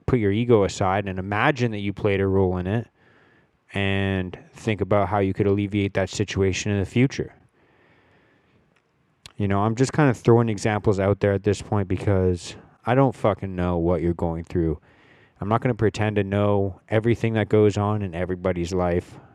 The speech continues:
and I'm not gonna even be able to relate to everything that's going on in everybody's life. We all walk different paths. We all walk, you know, a different journey in life. And at the end of the day, I don't think, you know,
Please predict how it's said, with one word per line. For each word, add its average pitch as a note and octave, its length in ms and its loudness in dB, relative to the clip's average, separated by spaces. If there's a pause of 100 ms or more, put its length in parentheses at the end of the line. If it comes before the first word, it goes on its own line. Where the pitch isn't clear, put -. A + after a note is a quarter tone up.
(100)
and F#2 100 -4
I'm G2+ 100 -4
not A#2 140 0
gonna B2+ 160 -4
even B2 220 0
be A#2+ 140 4
able A#2+ 120 4
to A#2+ 100 6
relate A#2 560 2 (640)
to A2+ 100 2
everything G2 400 -2
that's F#2 200 0
going F#2+ 220 0
on F#2 140 -4
in F2+ 120 -4
everybody's F2 500 -4
life. E2+ 240 -2
We G#2 120 -2
all G#2+ 300 4
walk G#2 320 2
different G2+ 300 -4
paths. A2 420 0
We G2+ 120 0
all G2+ 260 4
walk, G2 380 0 (880)
you F#2 80 -8
know, F#2+ 160 0
a G2 40 2
different G2+ 400 -2
journey G2+ 320 -2
in F#2+ 100 -4
life. G2+ 520 -6 (360)
And G#2+ 180 0
at A2+ 100 2
the A#2+ 100 2
end C3+ 120 2
of C3 40 6
the A2+ 80 6
day, A2 400 4 (1200)
I A2 100 2
don't B2 200 2
think, A#2+ 280 2 (800)
you F#2+ 100 -2
know, F#2 400 0